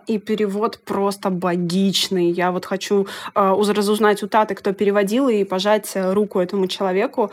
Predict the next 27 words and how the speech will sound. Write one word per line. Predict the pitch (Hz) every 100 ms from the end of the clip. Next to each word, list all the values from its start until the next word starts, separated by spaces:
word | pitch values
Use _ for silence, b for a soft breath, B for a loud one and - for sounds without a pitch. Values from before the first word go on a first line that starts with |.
| B
потому | B 196
что | -
там | 202 190
просто | 190 -
какой-то | 196 -
титанический, | 190 202 208 - - 175
мне | 175
кажется, | 180 180 190
труд | - 226 302 - -
произ-, | 208 190
проведен | 185 202 196 190 190 190
был, | 180 180 175 -
очень | 208 185 -
крутой | 180 180
перевод. | 175 175 185 240 294 B B B
Прям | - 214 214
ни | 220
разу | 226 214
мне | 202 208 208
нигде | 202 220
ничего | 220 - 214 220
не | 214 214 220 B B
царапнуло, | - 208 220 285 294 262 226 202 196 B B B
и | 202 190
было | 196 202
прям | 202 196
замечательно. | 185 190 185 - 165 - 190